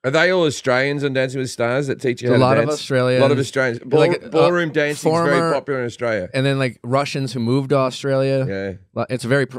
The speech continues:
Speaker 2: you know, Russian. Like, if, you know, if you grew up in a Russian family, at least some of 'em,
Speaker 1: Mm.
Speaker 2: instead of playing baseball, you, you dance.
Speaker 1: Who are the Russian baseball players that you speak of?
Speaker 2: None.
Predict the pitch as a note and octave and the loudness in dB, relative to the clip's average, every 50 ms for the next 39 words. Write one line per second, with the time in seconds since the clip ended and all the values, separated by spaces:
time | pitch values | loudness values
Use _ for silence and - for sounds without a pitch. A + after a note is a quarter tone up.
0 | - - A#2+ G#2+ F#2 F#2 F2+ - - _ - G#2+ D3 F3+ F3+ - F#2+ F2 D#2+ D#2 | -10 -6 -4 -4 -2 -4 -4 -8 -12 _ -4 -2 -2 -2 -2 -4 -8 -10 -8 -6
1 | G#2 G2+ G2+ - A2 G#2 - - - - _ _ - A2 A2 G2+ F#2+ F2+ F2 - | -6 -6 -4 -4 -6 -6 -6 -8 -14 -20 _ _ -12 -10 -8 -6 -6 -6 -8 -12
2 | - _ - G#2 - - A2 G#2+ F2 A2+ A2+ G#2 G#2+ F#2+ F#2 A2 C3+ D#3+ - - | -16 _ -14 -14 -10 -6 -6 -4 -2 -2 -2 -2 0 0 0 0 0 0 -2 -4
3 | F#2+ F2+ - F2 E2+ D#2+ D#2+ D#2+ D#2+ D#2 - _ _ _ _ _ _ - E2+ F2+ | -4 -4 -2 -2 0 0 0 -2 -2 -4 -6 _ _ _ _ _ _ -8 -4 -4
4 | A2 G#2 - - - - - A#2+ - D3+ G#2 F2+ D#2 C#2+ C#2+ - _ _ _ _ | -4 -4 -4 -8 -8 -2 0 0 2 2 2 0 -2 -4 -8 -14 _ _ _ _
5 | - G2 G#2 G2 F2 - _ _ _ _ _ A#2 A2+ G#2+ C3 A#2+ A#2 - - A2 | -14 -12 -12 -12 -12 -14 _ _ _ _ _ -8 -2 0 0 0 0 0 -2 -2
6 | G#2+ G2 F#2+ A2+ A#2+ C3+ B2 - - G2+ F#2 F2+ F2+ F2 F#2+ A2 - - _ _ | 0 0 0 0 0 0 -2 -2 -2 0 0 0 0 -2 -4 -4 -6 -10 _ _
7 | _ _ _ _ _ - F#2 F#2+ E2 G2 C#3 A2 - - - - - - D#3 F3 | _ _ _ _ _ -8 -8 -6 -4 -4 -4 -6 -6 -10 -14 -12 -6 0 2 2
8 | G3 F#3 F3+ F3+ C3+ B2 D3 D3+ D3 - E3+ D3 B2 B2+ B2 C3+ D3+ - - C3+ | 2 4 2 0 2 0 0 -2 -2 -2 -6 -4 -2 -2 -2 -2 -2 -4 -4 -4
9 | B2+ A#2 - B2 A2 G#2 G2+ G2 F#2+ G2 D2+ C#2 F2 - - E2+ E2+ E2+ - C#2+ | -4 -4 -2 -4 -2 -2 -2 -2 -4 -6 -8 -8 -10 -10 -8 -10 -10 -8 -10 -12
10 | C#2+ - _ _ _ - G#2+ B2 F3 - - - - | -14 -14 _ _ _ 2 4 4 4 2 -2 -6 -12